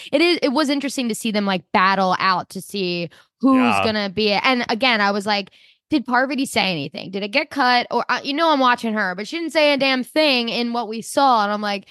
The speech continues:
Speaker 1: I feel,
Speaker 2: Mm.
Speaker 1: and Alex was the one who, like, said this this morning when we were doing our rewatch, like, one of the traitors needed to be out there with them to, like, set it straight.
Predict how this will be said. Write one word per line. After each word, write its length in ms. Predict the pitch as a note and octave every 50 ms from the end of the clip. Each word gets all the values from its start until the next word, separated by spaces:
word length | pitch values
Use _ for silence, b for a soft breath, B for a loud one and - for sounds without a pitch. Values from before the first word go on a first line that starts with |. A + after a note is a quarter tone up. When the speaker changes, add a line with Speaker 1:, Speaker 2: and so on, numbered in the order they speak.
| b b b b b b _
Speaker 1:
I 140 | - C#4+ D4+
feel, 600 | - _ C4+ D4+ E4+ E4+ E4+ E4+ E4 E4 D#4+ -
Speaker 2:
Mm. 40 | - _ _ _
Speaker 1:
and 200 | D4+ C#4 C4 C4+ -
Alex 460 | C4+ C4+ C4+ C4 B3 A3 - - B3
was 240 | - A3+ A#3+ A3 G3+
the 60 | A3+
one 140 | A3 A3 G#3+
who, 160 | G#3+ G3+ F3 - _ _ _ _ -
like, 240 | G3+ G3 F3 E3+ -
said 340 | - - A#3 A3+ A3 F#3+
this 180 | F#3 G3 F#3 -
this 200 | - G3 - -
morning 300 | G#3+ A3 A3+ G#3+ G3+ G3
when 100 | G3 F#3+
we 140 | F#3 F#3+ F#3
were 80 | F#3+
doing 200 | F#3 G3 G#3 G3+
our 120 | F#3+ F3+ F3
rewatch, 420 | F#3+ A3 G3+ F#3 E3+ E3+ - -
like, 140 | F#3 F3 E3
one 240 | F#3+ A3 C4 C#4 C4
of 60 | A3+
the 100 | A3 G3+
traitors 340 | - A3+ A3 G3+ G3+ F#3+ D#3+
needed 280 | G3 G3 F#3+ F#3 F3+
to 60 | - E3
be 220 | E3 F3+ E3 D#3+
out 240 | - - D#3+ D3+ -
there 140 | - D3 D3
with 140 | C#3 -
them 280 | - D3+ C#3 C#3 - -
to, 120 | - - -
like, 260 | F2+ D#3+ D2 - -
set 280 | - - - F3 E3+ E3+
it 140 | - -
straight. 440 | - - - - - A2 - - -